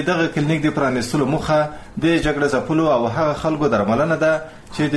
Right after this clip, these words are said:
جګړو له امله بې ځایه شوي دي او روغتیايي اسانتیاوو ته لاسرسی نه لري.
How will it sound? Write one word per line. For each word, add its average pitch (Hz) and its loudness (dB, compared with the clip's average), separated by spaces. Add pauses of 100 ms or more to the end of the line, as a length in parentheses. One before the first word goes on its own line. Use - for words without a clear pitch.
جګړو 147 2
له 156 4
امله 151 2
بې 123 0
ځایه 101 0
شوي 165 2
دي 160 4 (460)
او 113 2
روغتیايي 143 2
اسانتیاوو 117 0
ته 151 0
لاسرسی 151 0 (100)
نه 110 2
لري. 92 -2